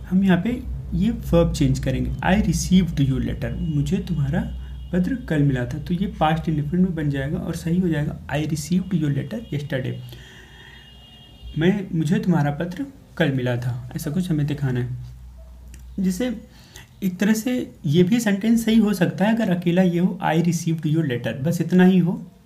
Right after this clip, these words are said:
Yesterday ना हो, तो सही हो सकता है, "I have received your letter", ठीक। yesterday अगर ना हो, तो हम have लगा के सही कर सकते हैं, "I have received your letter",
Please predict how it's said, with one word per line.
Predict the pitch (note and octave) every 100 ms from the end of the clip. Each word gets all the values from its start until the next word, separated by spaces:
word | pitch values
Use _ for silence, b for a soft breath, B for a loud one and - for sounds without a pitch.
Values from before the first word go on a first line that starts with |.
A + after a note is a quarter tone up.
| _ -
Yesterday | D#3+ D#3+ F#3 F#3+
ना | F3+
हो, | D#3 F#3
तो | - - A#3 A#3
सही | - F#3
हो | F3+
सकता | E3+ C#3+ D#3
है, | F#3+ - B B B B -
"I | F3
have | F3 E3 E3
received | E3 - F3+ F3+
your | D#3 F#3
letter", | E3 C#3 B2+ A2 - - - - - - - -
ठीक। | G3+ -
yesterday | D#3 D#3+ F#3 F#3+ G3
अगर | G3
ना | F3+
हो, | D#3+ D3+
तो | F#3+ G#3+
हम | G3+ G#3+ - - - -
have | E3 F3+
लगा | E3 C#3+ D3
के | G3
सही | E3+ E3
कर | D#3
सकते | D3 C3+ -
हैं, | D3 D3+
"I |
have | E3 E3
received | - G#3+ F3
your | D#3+ C#3+
letter", | C#3